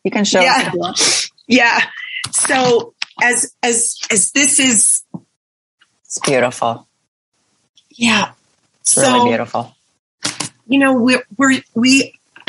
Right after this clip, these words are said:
Speaker 2: when we connect with Mother Earth, Mother Nature, and, you know, we, we allow ourselves to feel the, the,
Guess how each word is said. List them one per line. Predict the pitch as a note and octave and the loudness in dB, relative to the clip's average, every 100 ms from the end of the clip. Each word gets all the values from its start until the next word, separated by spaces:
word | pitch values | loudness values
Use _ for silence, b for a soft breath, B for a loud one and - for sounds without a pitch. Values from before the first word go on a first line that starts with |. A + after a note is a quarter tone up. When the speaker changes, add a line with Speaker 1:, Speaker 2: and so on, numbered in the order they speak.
| - | -2
Speaker 2:
when | B3+ B3 | 2 4
we | C4 C#4+ | 4 2
connect | - D4 C4+ C#4 C4+ | 2 2 4 2 0
with | A3+ B3 A#3+ - - _ _ _ - | 0 0 0 -8 -18 _ _ _ 0
Mother | A#3 A#3+ A#3 | 2 2 2
Earth, | A3+ A#3+ B3+ - | 2 0 0 0
Mother | A#3+ A3 A#3 | 0 2 2
Nature, | A3 G#3+ A3 C4+ B3 B3 - _ _ _ B B B B B B B - | 2 2 2 2 2 0 -4 _ _ _ B B B B B B B -2
and, | A3 A3 G#3 G3+ - - - - | 0 2 0 0 -2 -4 -6 -4
you | A3 | 0
know, | A3+ G#3+ | 0 2
we, | G3+ G#3 G3 - | 2 2 0 -4
we | G3 A3+ G3+ F#3 - - _ _ _ - | -2 -2 0 -4 -6 -12 _ _ _ -4
allow | F#3 G#3 A3 A#3+ | 0 2 2 2
ourselves | A3 G3 - F#3+ F#3 - | 2 2 2 0 0 -2
to | - | -2
feel | - - - A#3 A#3 G#3 F3 D#3+ | -4 -6 -2 0 2 4 2 0
the, | D#3+ F#3+ F3+ F3 B B B B _ - | -2 0 0 -2 B B B B _ -8
the, | G#3+ G3 F3 E3+ | -2 2 2 2